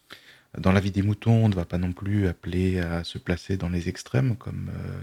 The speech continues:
casser des boucheries, brûler des usines, et cetera. Non, euh, ce n'est pas notre genre dans La Vie des Moutons, euh, enfin quand même. Euh, quand même,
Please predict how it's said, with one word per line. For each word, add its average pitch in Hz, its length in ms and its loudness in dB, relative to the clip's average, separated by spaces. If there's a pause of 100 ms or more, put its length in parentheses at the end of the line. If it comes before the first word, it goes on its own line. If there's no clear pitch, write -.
casser - 260 -12
des 78 100 -6
boucheries, 107 640 -2
brûler 92 480 -4
des 90 260 -4
usines, 113 380 4
et - 100 -2
cetera. 110 380 -2 (1700)
Non, 92 100 4 (240)
euh, 98 80 -4
ce - 200 -6
n'est 101 160 0
pas 101 260 4
notre 98 400 0
genre 104 260 2
dans 101 100 -2
La 98 100 -2
Vie 98 120 -6
des 98 100 2
Moutons, 135 640 4
euh, 101 300 -6
enfin 98 240 -4
quand 110 140 2
même. 98 240 0 (1200)
Euh, 85 260 -6
quand - 160 -4
même, - 280 -2